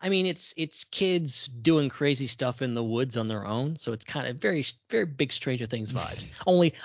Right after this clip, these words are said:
Speaker 1: only they're dropping F-bombs.
Speaker 2: They ate a spoonful of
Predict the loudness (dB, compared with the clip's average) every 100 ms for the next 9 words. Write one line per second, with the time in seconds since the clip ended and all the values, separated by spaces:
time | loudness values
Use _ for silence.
0 | 4 6 6 4 2 2 -2 0 0 0
1 | 0 -4 -4 -4 -2 -2 -4 _ _ 4
2 | 8 6 4 -4 -4 -2 2 2 2 -6
3 | -14 _ 4 4 4 0 -10 -20 -2 4
4 | 4 2 -2